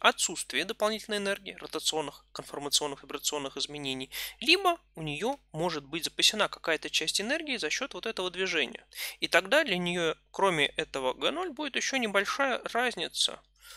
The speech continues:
в энергиях. И добавлять нам нужно будет энергию уже не отсюда, не с нуля, а, например, вот с какого-то вот такого уровня.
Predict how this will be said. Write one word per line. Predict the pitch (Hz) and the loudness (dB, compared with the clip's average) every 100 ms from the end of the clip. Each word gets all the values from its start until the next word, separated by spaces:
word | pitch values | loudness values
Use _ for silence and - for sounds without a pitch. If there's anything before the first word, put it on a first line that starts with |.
| - - | -10 -4
в | |
энергиях. | 156 135 - - - - - - - | 0 0 -2 -12 -16 -14 -14 -12 2
И | 175 160 - _ | 6 6 4 _
добавлять | 147 143 156 196 285 | 0 4 6 6 4
нам | 185 156 | 2 -2
нужно | 147 | -4
будет | 139 147 151 | -4 -4 -2
энергию | 151 131 127 | -2 0 0
уже | 131 123 | 0 2
не | 127 | 2
отсюда, | 143 - 320 320 | 2 0 -2 -2
не | 131 131 | -2 -2
с | - | -2
нуля, | 156 247 349 - - - | 0 0 0 -8 -18 -4
а, | 320 | -2
например, | 370 - 269 214 | -2 -4 -6 -6
вот | 240 - _ | -8 -12 _
с | - | -18
какого-то | - 196 214 165 | -6 -4 -4 -6
вот | 151 - | -10 -12
такого | 143 - 131 - _ | -10 -8 -8 -12 _
уровня. | - - - - | -12 -10 -12 -18